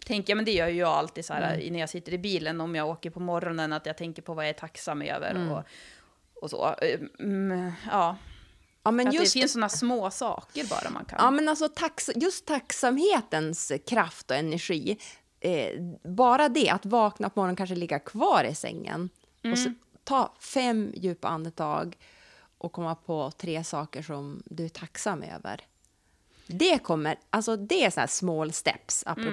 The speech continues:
Speaker 1: Mm.
Speaker 2: det, big goals. Alltså det kommer förändra din dag.
Speaker 1: Oh, ja.
Speaker 2: Och, eh, det, det är bara att börja med det. Så får man se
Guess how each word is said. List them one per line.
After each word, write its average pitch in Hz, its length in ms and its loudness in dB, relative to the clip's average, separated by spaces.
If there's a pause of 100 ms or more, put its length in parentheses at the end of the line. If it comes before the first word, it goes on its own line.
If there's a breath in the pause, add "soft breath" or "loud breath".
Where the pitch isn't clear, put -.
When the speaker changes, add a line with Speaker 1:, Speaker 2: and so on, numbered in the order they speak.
Speaker 1:
Mm. 156 60 -4
Speaker 2:
det, 117 140 -2 (160)
big 147 240 -2
goals. 151 420 -2
Alltså 185 180 -6
det 233 320 2
kommer 151 260 -6
förändra 156 380 -6
din 156 260 -4
dag. 190 380 -2 (120)
Speaker 1:
Oh, 240 220 0
ja. 190 220 -6 (400 loud breath)
Speaker 2:
Och, - 380 -4
eh, 170 340 2 (460)
det, 254 320 6 (480)
det 208 220 2
är 285 40 4
bara 262 160 6
att 175 80 2
börja 196 480 4
med 151 160 -6
det. - 160 -8 (120)
Så - 160 -8
får 226 120 4
man 190 160 2
se 175 320 0